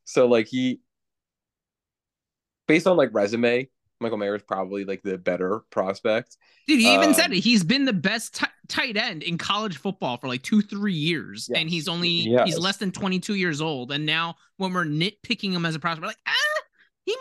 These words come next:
Speaker 2: might be,
Speaker 1: Mm-hmm.
Speaker 2: like, a discount win." I'm like, "I'm not saying he's already better than what," no, no, he, he has to have a Hall of Fame career to be able to back that up, but, I mean, he's gonna be, I'm not saying he's gonna be good, but, like, I feel like at every part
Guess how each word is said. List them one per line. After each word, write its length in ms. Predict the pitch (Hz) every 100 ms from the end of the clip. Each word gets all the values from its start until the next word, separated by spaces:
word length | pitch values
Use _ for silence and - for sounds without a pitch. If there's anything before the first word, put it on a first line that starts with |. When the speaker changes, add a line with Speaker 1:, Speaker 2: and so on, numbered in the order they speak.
| 427
Speaker 2:
might 140 | 320
be, 60 | 117
Speaker 1:
Mm-hmm. 180 | 123 131
Speaker 2:
like, 140 | 143
a 40 | -
discount 800 | 139 214 294 - - 370 262 247
win." 160 | 339
I'm 80 | 285
like, 200 | 302 294 - - -
"I'm 100 | 359
not 200 | 403 -
saying 200 | 320 330
he's 240 | 254 131 -
already 300 | 208 220 190
better 260 | 131 220
than 100 | 165
what," 100 | 117
no, 300 | 185 247 95 - _ 127 180
no, 200 | 240 87
he, 240 | 151 151
he 160 | 170 196
has 160 | 208 208
to 60 |
have 100 | 196
a 40 | 165
Hall 140 | 185
of 80 | 165
Fame 140 | 170
career 280 | 156 151 175
to 60 | 117
be 120 | 139
able 160 | 135
to 80 | 110
back 260 | 98 135 151
that 120 | 117
up, 200 | 156 - _ _ _ -
but, 140 | 175
I 140 | 190 226
mean, 400 | 233 233 220 214 _ _ -
he's 200 | 202 151
gonna 300 | 208 392 226
be, 300 | 156 131 120 _ _ - -
I'm 80 | 180
not 180 | 170 147
saying 140 | 143
he's 160 | 110 98
gonna 220 | 117 113
be 120 | 92
good, 300 | 101 123 101
but, 160 | 143 -
like, 280 | 214 208 - _ _ _ _ 190
I 60 |
feel 180 | 233 254
like 140 | 247
at 140 | 233 -
every 560 | 185 196 202 202 196 - _ _ _ _ _ _ _ _ _ _ _ _
part 560 | - 175 175 160 156